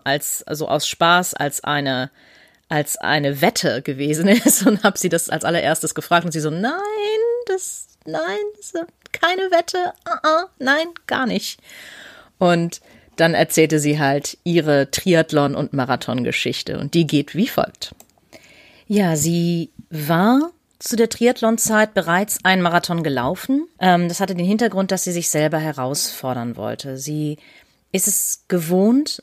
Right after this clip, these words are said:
sagt sie, dass sie viele Sportarten oder Bewegungsarten anfängt und sie bleibt immer nur bei denjenigen, in denen sie auf natürliche Art und Weise gut ist.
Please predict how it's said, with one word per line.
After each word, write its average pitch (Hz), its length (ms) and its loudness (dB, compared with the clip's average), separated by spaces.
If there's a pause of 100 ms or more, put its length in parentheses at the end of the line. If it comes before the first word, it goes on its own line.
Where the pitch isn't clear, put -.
sagt 202 340 -4
sie, 208 220 0
dass 185 260 -2
sie 180 400 -2 (460)
viele 247 1000 2
Sportarten 202 1200 -2
oder 165 260 -4
Bewegungsarten 160 1200 -2
anfängt 277 800 0 (540)
und 202 520 2 (200)
sie 175 200 -4
bleibt 196 500 0
immer 277 240 6
nur 254 220 6
bei 185 180 2
denjenigen, 214 1120 4
in 185 300 0
denen 185 340 2
sie 180 400 0 (200)
auf - 140 -8
natürliche 220 440 2
Art 185 120 0
und 175 100 -2
Weise 156 240 2
gut 175 260 -2
ist. - 400 -8